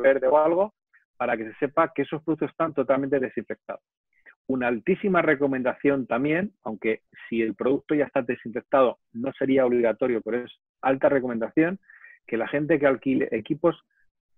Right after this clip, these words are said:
traiga o compre su propia boquilla.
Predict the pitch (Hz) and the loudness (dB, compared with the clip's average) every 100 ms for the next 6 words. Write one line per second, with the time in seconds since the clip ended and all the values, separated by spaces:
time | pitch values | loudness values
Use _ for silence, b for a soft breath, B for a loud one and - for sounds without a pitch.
0 | _ - 151 127 110 107 156 160 160 151 | _ 2 4 4 -2 -2 -2 -2 0 0
1 | 165 - 123 104 127 127 127 117 - 127 | -2 -8 -10 -4 -4 -2 -2 -2 -2 -2
2 | 107 98 | -2 -8